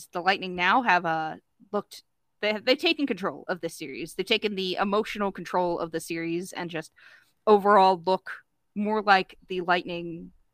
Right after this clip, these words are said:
were at least more accustomed to. Um, it just felt like the Rangers let 'em off the ropes, basically, weren't able to, you know, you know, closing,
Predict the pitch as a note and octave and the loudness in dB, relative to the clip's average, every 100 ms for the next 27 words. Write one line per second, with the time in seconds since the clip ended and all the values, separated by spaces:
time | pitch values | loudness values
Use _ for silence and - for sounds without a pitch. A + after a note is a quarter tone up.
0 | _ - G#3 D4 - B3+ C4 - A#3+ G#3 | _ -12 -2 -2 0 -2 -2 -2 0 2
1 | - F#3 - E3 D3 _ - C#3 - - | 2 0 0 -10 -12 _ -10 -10 -14 -20
2 | - _ F#3+ E3+ D#3 D#3+ G3 F#3+ G3 A3 | -20 _ 4 4 0 -4 -4 -4 0 2
3 | - G3 G3+ F3 F3+ F#3+ F#3 F#3 F3 - | 2 0 -4 -4 -4 -2 -2 -2 -4 -8
4 | - - - A#3+ B3+ F#3 - G#3+ G#3 - | -16 -20 4 8 10 8 6 4 2 0
5 | - F#3+ C#3+ - - E3+ F#3+ G3 G3 F#3+ | -8 -6 -6 -10 -10 -6 -2 0 0 0
6 | F#3 F3+ F3+ F3 E3+ D#3 - _ - _ | -2 -4 -6 -4 -6 -8 -12 _ -20 _
7 | - - A3+ D4+ - _ _ _ _ F#3+ | -20 -18 0 0 0 _ _ _ _ -20
8 | - - - D4+ D4 C#4+ | -20 -6 2 4 4 -2